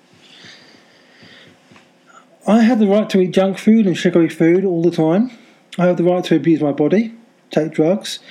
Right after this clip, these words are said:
I have the right to take poison. But it's not gonna do me any good. It's not healthy. Um, <laughs> and it's not conducive to life.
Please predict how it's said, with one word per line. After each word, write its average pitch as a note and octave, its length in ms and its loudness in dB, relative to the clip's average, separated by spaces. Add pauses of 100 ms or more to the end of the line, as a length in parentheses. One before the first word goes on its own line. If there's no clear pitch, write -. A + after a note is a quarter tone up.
(220)
I F3 80 0
have E3 80 2
the D#3+ 80 0
right D#3+ 160 -2
to - 80 -14
take D#3 220 -4
poison. F#3+ 520 0 (960)
But F#3 120 2
it's F#3+ 140 -2
not A3+ 140 2
gonna A3 160 2
do G3+ 160 0
me F#3 140 0
any F3+ 160 -2
good. E3+ 400 0 (520)
It's - 200 -8
not G#3 140 -2
healthy. D3+ 600 -4 (1800)
Um, D#3 480 -4 (1040)
<laughs> - 220 -10
and G3+ 140 -2
it's D3 120 -2
not G3 260 0
conducive F3 460 -2
to - 80 -4
life. E3 540 -4